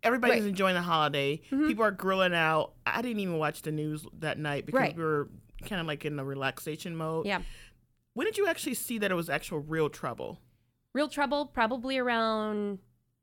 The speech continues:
Speaker 2: seven thirty, eight o'clock, because it was, like you said, that's the way these type of setups happen. You can go all day and it can be sunny out. And then all of a sudden, what we say is it breaks the cap.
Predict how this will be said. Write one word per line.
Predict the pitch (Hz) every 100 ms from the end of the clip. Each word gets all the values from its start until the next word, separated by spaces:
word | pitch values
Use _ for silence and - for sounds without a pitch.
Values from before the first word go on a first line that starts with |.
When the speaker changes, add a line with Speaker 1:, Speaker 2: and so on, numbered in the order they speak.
| _ _
Speaker 2:
seven | - 196 196 196
thirty, | 190 190 208 233 226 -
eight | 190 185
o'clock, | - 190 208 294 -
because | 247 262 254
it | 226
was, | 320 214
like | 202 190
you | 208
said, | 247 202 175 -
that's | 190 214 262 -
the | 254
way | 226
these | 208 208
type | 202
of | 185
setups | - 175 160
happen. | 196 196 170 160
You | 185
can | - 185
go | 165
all | 165 170
day | 180 175 165
and | 175
it | 190
can | 160
be | -
sunny | - - 175 -
out. | - 62 - _ _ _ _ _ -
And | 196 190
then | 185
all | 180 190
of | 196
a |
sudden, | 196 196 185 175 170 - _ _ -
what | 180 196 -
we | 208
say | 208 185
is | 180
it | 131 -
breaks | 202 190 180 -
the | 175
cap. | - - - -